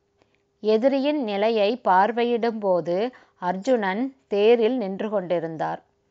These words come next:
ஆனால் கவலையால் மிகவும் பீடிக்கப்பட்டதனால்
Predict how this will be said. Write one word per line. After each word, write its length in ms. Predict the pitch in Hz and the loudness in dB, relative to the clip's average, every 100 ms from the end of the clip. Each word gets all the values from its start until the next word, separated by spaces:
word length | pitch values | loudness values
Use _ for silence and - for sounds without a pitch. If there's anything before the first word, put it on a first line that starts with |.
| _ _ _ _ _ | _ _ _ _ _
ஆனால் 540 | 233 247 233 208 247 - | 2 4 6 4 2 0
கவலையால் 680 | 220 208 262 269 214 214 240 | 0 2 2 2 4 4 2
மிகவும் 520 | 202 202 247 277 269 | -4 -2 0 0 -2
பீடிக்கப்பட்டதனால் 1200 | 208 214 226 240 240 - 190 190 180 170 175 196 | -2 -2 -2 -4 -4 -4 -2 -2 -2 -2 -2 -2